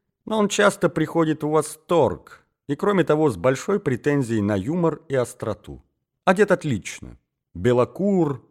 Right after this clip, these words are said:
не дурен собою. Но мы уже говорили об нём. Это господин Мозгляков, подающий большие надежды. Марья Александровна находит про себя,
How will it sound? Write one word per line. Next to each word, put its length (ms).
не 160
дурен 340
собою. 580
Но 120
мы 120
уже 200
говорили 420
об 200
нём. 320
Это 180
господин 540
Мозгляков, 800
подающий 500
большие 420
надежды. 600
Марья 340
Александровна 720
находит 500
про 140
себя, 420